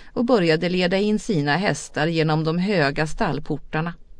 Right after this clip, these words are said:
Själv hoppade hon ur sadeln och kastade sina tyglar till en av stallknäktarna, men var ändå inte lika snabb som German. Väktaren skyndade fram för att hålla Sharifas grimma medan Aishedén steg ned.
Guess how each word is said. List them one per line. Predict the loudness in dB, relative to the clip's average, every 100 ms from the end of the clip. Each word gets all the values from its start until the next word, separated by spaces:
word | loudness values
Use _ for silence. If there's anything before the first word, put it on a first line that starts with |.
| -20 -20 -20 -20 -8
Själv | 2 4 4 4
hoppade | 2 2 -2 0
hon | 0 0
ur | 0
sadeln | -2 0 2 2 0 -2
och | 0
kastade | 0 0 -2 -4
sina | -2 0 0
tyglar | 0 -2 -2 0 -2
till | 0 2
en | 2 2
av | 0
stallknäktarna, | -2 -2 0 -2 -6 -8 -8 -6 -4 -6 -14 -20 -20 -6
men | -2 0
var | 4
ändå | 4 4 2
inte | 2 0
lika | 0 -2 -2 -2
snabb | 0 0 0 0
som | -4 -4
German. | -2 -2 -2 -4 -6 -12 -20 -20 -2
Väktaren | 0 0 -2 0 2 0 0
skyndade | 2 2 2 0 0
fram | 0 0 2 0
för | -2
att | -2 0
hålla | -2 0 -2
Sharifas | -2 -2 0 0 -2 -4 -4
grimma | -2 -2 0 -2 -4 -10 -4
medan | 0 2 2
Aishedén | 2 0 -2 -2 0 0 0
steg | -2 -4 -4
ned. | -2 -2 -4 -8